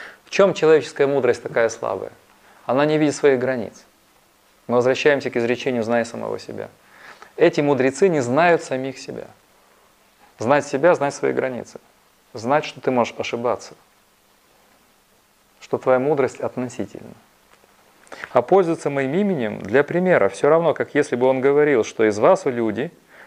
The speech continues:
мудрейший тот, кто, подобно Сократу, знает,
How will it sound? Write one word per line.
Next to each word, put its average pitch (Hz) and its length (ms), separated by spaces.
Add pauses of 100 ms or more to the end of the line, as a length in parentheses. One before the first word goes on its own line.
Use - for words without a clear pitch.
(140)
мудрейший 131 580
тот, 98 260 (580)
кто, - 200
подобно 160 380
Сократу, 117 500
знает, 147 400